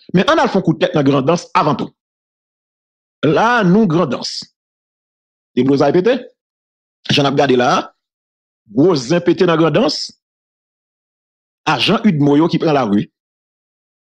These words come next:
ki bloke larwi, ki anpeche direktè depatmantal polis la rantre vin nan biwo li. Selon sa, nèg yo reproche,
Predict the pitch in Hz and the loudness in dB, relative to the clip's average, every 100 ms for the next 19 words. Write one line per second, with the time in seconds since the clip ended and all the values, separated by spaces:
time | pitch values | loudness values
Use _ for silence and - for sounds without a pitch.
0 | - 165 120 165 220 196 208 170 113 101 | -4 -2 0 2 2 0 0 0 -2 -4
1 | - _ _ _ _ _ _ _ _ _ | -4 _ _ _ _ _ _ _ _ _
2 | _ _ _ - 202 - 254 247 - 220 | _ _ _ -4 -4 0 -2 0 0 0
3 | - - 156 208 - _ _ _ _ _ | 0 0 -2 -2 -8 _ _ _ _ _
4 | _ _ _ _ - - 214 220 214 - | _ _ _ _ -20 -2 0 2 0 0
5 | 240 214 196 196 190 185 170 185 165 143 | -2 0 0 0 -2 -2 0 0 0 2
6 | 165 147 143 - 143 139 151 110 147 160 | 2 2 -2 -2 0 0 -2 0 0 2
7 | 135 135 135 135 123 123 107 104 220 240 | 2 0 2 2 2 2 2 2 2 0
8 | _ _ _ _ _ _ _ _ _ _ | _ _ _ _ _ _ _ _ _ _
9 | - - 151 156 147 269 262 208 180 147 | -10 -2 0 0 0 0 0 2 0 0
10 | 151 - 113 - | -2 0 -2 -4